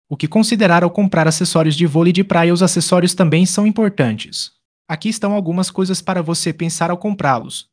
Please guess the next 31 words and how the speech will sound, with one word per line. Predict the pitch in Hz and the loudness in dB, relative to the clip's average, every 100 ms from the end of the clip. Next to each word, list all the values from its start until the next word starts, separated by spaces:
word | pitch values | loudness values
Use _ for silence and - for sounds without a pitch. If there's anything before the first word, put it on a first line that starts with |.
| - | -6
Bolas. | 123 120 123 - | -6 -4 -10 -10
Escolha | 170 151 190 185 | -10 -4 -2 0
uma | 190 | 0
bola | 170 127 160 | 0 0 0
que | 165 175 | -2 -4
seja | 196 208 | -2 -2
adequada | 185 175 170 156 156 | -2 -2 -2 -2 -2
para | 170 170 | -2 -4
as | - | -4
condições. | 175 160 - 147 120 104 - - _ _ _ | -4 -4 -4 -6 -6 -8 -14 -16 _ _ _
As | 135 127 | -4 -2
bolas | 120 131 151 | 0 2 2
de | 160 | 0
treino | 165 180 185 180 | 0 0 2 2
são | 190 | 2
mais | 160 170 190 | 2 2 2
macias, | 180 175 185 165 160 - | 0 0 0 0 -2 -4
enquanto | 156 143 185 196 | -4 0 2 2
as | 170 | 2
de | 180 | 0
competição | - 202 202 190 - 190 | 0 -2 0 0 2 2
são | 208 | 2
mais | 175 165 185 | 2 2 0
duras. | 135 127 110 107 - - _ _ _ | 0 -2 -2 -6 -10 -12 _ _ _
Rede. | 196 214 180 175 _ | 0 2 0 -4 _
Verifique | 151 170 - 180 165 | 0 0 0 0 2
a | |
altura | 151 151 151 | 2 2 -2
e | 151 | 0
a | 147 | 2
resistência. | 170 170 170 131 113 - 110 | 0 -2 -4 -4 -6 -8 -12